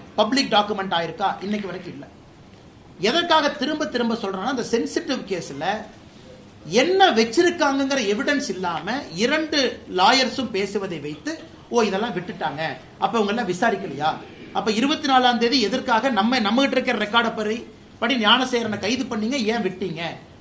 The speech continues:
மா சுப்பிரமணியம் அமைச்சர் ஏன் சம்மன் பண்ணல, அமைச்சர்கிட்ட ஏன் கேள்வி கேட்கல, கோட்டூர் சண்முகத்தை ஏன் சம்மன் பண்ணல? இரண்டு போலீஸ் ஆபீசர்ஸ் நான் ஏற்கனவே சொல்லியிருந்தேன்.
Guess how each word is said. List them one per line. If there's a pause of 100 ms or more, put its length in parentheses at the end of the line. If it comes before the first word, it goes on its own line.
(120)
மா
சுப்பிரமணியம்
அமைச்சர்
ஏன்
சம்மன்
பண்ணல, (480)
அமைச்சர்கிட்ட
ஏன்
கேள்வி
கேட்கல, (460)
கோட்டூர்
சண்முகத்தை
ஏன்
சம்மன்
பண்ணல? (880)
இரண்டு
போலீஸ்
ஆபீசர்ஸ்
நான்
ஏற்கனவே
சொல்லியிருந்தேன்.